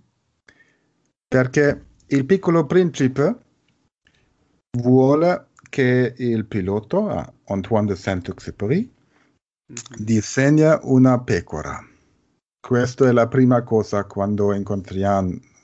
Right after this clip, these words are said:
Speaker 1: incontriamo. "Mi disegni una pecora." E il pilota risponde, "Cosa?"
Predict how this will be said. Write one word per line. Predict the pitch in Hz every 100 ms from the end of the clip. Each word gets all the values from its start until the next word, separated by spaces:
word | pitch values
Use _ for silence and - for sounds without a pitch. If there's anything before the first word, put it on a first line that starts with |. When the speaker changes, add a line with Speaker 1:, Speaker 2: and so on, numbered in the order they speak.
| _ _ -
Speaker 1:
incontriamo. | 104 101 - _ - 101 90 98 82 - - _ _ - - - - _ _ _ _
"Mi | 117
disegni | 120 123 123 160 175 180 180
una | 139 135 139
pecora." | 135 123 98 92 65 55 - _ _ _ _ _ _ _ _ _ _ -
E | 104
il | 107 107
pilota | 123 143 160 175 175 - - 131
risponde, | 127 127 131 113 101
"Cosa?" | - 101 104 - 175 285